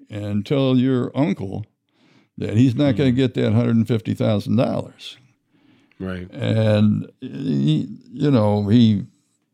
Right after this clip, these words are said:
Speaker 1: after lunch, he said, "You know, why, why don't you go back and tell him? I don't wanna have anything to do with it. You tell him." So <laughs> that's what I did. And, uh,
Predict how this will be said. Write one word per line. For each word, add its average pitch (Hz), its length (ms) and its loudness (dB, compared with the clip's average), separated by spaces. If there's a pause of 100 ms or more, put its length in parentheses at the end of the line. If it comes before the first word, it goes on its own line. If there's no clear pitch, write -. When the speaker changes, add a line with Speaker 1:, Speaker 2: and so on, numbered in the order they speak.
(100)
Speaker 1:
after 117 300 0
lunch, 104 340 2
he 98 120 -4
said, 101 260 -6
"You 101 80 0
know, 90 120 -2
why, 101 180 -2
why 104 460 -10
don't 101 160 0
you 113 60 -2
go 98 140 -2
back 95 300 -2
and - 120 -6
tell 98 220 0
him? 92 140 -6
I 95 100 -2
don't 104 120 2
wanna 101 200 0
have 101 140 -2
anything 101 340 -2
to 95 60 -2
do 98 80 -2
with 82 160 -4
it. 80 80 -8
You 92 160 -2
tell 90 240 -8
him." - 160 -14 (120)
So - 220 -12 (420)
<laughs> - 400 -20
that's 160 240 0
what 160 200 0
I 143 60 -2
did. 123 360 0 (500)
And, 131 300 4
uh, 120 260 2